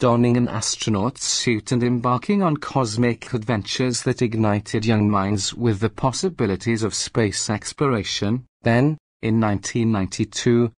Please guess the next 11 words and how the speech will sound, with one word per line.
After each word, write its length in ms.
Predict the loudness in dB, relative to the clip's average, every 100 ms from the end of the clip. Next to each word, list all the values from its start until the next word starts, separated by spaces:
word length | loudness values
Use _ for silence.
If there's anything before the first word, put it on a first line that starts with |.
| _ -2
Barbie 400 | 2 2 0 -2
shattered 520 | -2 -2 -2 -4 -2
the 80 | -4
political 680 | -2 -2 -2 -2 -4 -2 -2
glass 400 | 0 0 0 -4
ceiling 440 | 0 2 2 0
as 100 | 0
a 80 | -4
trailblazing 1040 | -4 -2 0 0 0 -2 0 2 0 -2
presidential 800 | -4 -2 0 0 0 0 0 0
candidate, 760 | -2 -2 -2 -2 -4 -6 -10